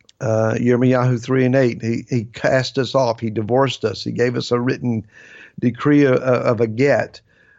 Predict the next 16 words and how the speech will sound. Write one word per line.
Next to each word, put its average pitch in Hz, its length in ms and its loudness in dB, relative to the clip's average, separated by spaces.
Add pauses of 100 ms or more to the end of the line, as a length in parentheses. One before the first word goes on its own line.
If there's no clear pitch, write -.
(140)
But 131 300 0
he 139 180 -2
is 131 200 -2
going 135 360 0
to 131 80 0
restore 131 880 2
this 113 280 -2
wayward 113 500 0
bride, 110 580 0
even 110 320 -2
as 107 160 -4
pictured 117 460 -2
in 107 180 0
Gomer 117 400 0
and 98 160 -4
Hosea. 107 640 0